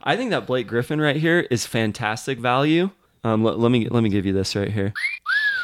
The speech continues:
Because, I mean, in a ten-team league, but my general rule in fantasy leagues is that you have to take some risks, uh, that you're not gonna get by by just doing safe picks. And Blake Griffin, if he hits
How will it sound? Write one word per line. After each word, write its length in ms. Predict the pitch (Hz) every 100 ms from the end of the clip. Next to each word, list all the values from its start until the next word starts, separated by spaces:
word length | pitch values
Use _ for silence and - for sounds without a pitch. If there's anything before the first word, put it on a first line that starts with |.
| 1077
Because, 840 | - 147 139 214 233 156 123 131 - - _ _ _
I 80 | 160
mean, 180 | 196 196
in 100 | 185
a 80 | 175
ten-team 600 | - 196 208 - 220 208
league, 380 | 214 220 190 - _ _ _ -
but 380 | 135 - 175
my 180 | 160 208
general 420 | 165 220 254 233
rule 220 | 120 127 139
in 80 | 127
fantasy 340 | 107 117 143
leagues 180 | 156 139
is 100 | 117
that 160 | 117
you 80 | 139
have 120 | 160
to 100 | -
take 180 | - 143
some 360 | - - 113 120
risks, 560 | 101 117 - - - - _ -
uh, 260 | 117 113 -
that 220 | 120 123
you're 140 | 127
not 240 | 127 123 120
gonna 160 | 139
get 220 | 113 113 98
by 240 | 98 107
by 220 | 107 98
just 340 | 95 113 104 -
doing 200 | 104 98
safe 260 | - 101
picks. 180 | - 135
And 200 | - 117
Blake 220 | 123 180 160
Griffin, 340 | 117 - 120
if 100 | 107
he 200 | 131 135
hits 440 | 110 113 156 -